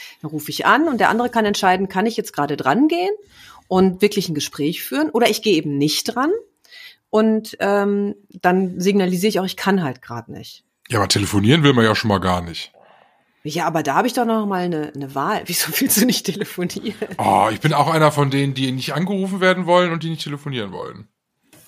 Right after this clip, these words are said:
Speaker 1: Okay, das
Speaker 2: Finde ich
Speaker 1: schreibe
Speaker 2: auch
Speaker 1: ich mir
Speaker 2: ganz
Speaker 1: mal
Speaker 2: schlimm.
Speaker 1: kurz auf. Hm. Ja, okay, das macht's natürlich noch ein bisschen schwieriger. Aber also ansonsten gebe ich dir vollkommen recht. Also ich kann, das Beste ist, wenn jemand einen Termin absagen will oder so.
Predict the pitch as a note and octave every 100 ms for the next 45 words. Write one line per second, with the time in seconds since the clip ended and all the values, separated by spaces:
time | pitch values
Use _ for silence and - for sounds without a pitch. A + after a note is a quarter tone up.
0 | - - _ _ - - - D#3 C3+ -
1 | G#3+ D3+ C#3 D#3 - A2+ D3 G#3+ F3+ E3
2 | D#3 D3+ C#3+ G2+ C#3+ C#3 - - - B2+
3 | C#3 D#3 G3+ C4 D4+ - - _ _ F3+
4 | E3 D3 - - - - - _ - E3
5 | E3 A3+ F#3+ F3+ F#3 G3+ G#3 G#3 G3+ G3
6 | - - F#3 F#3 F3+ F3+ F3+ - A3 E3+
7 | D3+ - - - G#3+ G#3+ - G#3+ F#3+ F#3
8 | F#3 G3 G#3 G#3 G#3 - G3+ - E3+ G3+
9 | G3 G3+ F3+ E3 G3 C4 - - F3 -
10 | - A3+ D4 D#4+ - - _ _ _ -
11 | F3 G3+ - A3+ - - C#4+ - B3+ B3+
12 | B3+ C4+ B3 A#3 A3+ D4 F#3 - D3 C#3
13 | C#3+ C#3 C3+ C3 C3+ B2+